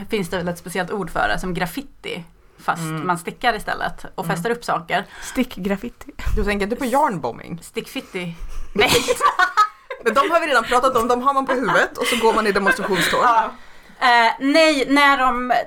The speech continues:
Speaker 1: den här människan som de intervjuar, jag såg inte allting utan jag tänkte att jag skulle se det senare och så gjorde jag inte det. Så att nu kanske det,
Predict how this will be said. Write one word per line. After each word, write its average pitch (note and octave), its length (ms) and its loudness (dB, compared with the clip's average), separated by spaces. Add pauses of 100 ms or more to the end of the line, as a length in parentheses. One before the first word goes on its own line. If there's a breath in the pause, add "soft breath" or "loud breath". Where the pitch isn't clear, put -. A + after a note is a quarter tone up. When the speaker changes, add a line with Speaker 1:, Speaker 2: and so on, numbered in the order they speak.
(200)
Speaker 1:
den C#4 120 4
här D4+ 300 4
människan A#3+ 380 -2
som A3+ 120 -8
de A#3 100 0
intervjuar, A#3 440 0
jag B3 260 0
såg C4+ 200 0
inte F3+ 160 2
allting F3+ 260 -2
utan F3 100 -8
jag F3+ 80 -6
tänkte F3+ 200 -6
att E3+ 60 -10
jag E3 80 -12
skulle E3 160 -10
se E3 160 -2
det E3+ 60 0
senare F#3 460 0
och E3 80 -4
så F#3+ 100 -8
gjorde F3+ 220 -4
jag F3+ 80 2
inte E3 100 -6
det. C#3 240 0
Så - 100 -8
att F#3 100 -10
nu G3 160 -2
kanske F3+ 280 -6
det, D#3 340 -2